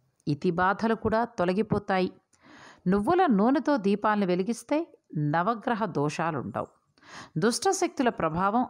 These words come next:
అస్సలుండదు. పూర్వజన్మల కర్మ ఫలితాలతో కలిగే ఇబ్బందులన్నీ కూడా తొలగిపోతాయి.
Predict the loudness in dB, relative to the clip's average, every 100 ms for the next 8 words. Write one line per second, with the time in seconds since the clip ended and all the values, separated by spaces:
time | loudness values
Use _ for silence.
0 | -2 -6 -4 -2 0 -2 -4 -8 -10 _
1 | _ _ -20 -18 -2 2 4 4 2 2
2 | 2 0 -2 0 0 -2 -2 -2 0 0
3 | 0 0 0 2 2 2 0 0 2 2
4 | 4 2 2 2 0 0 0 0 -2 -2
5 | -2 -4 -8 -8 -6 -6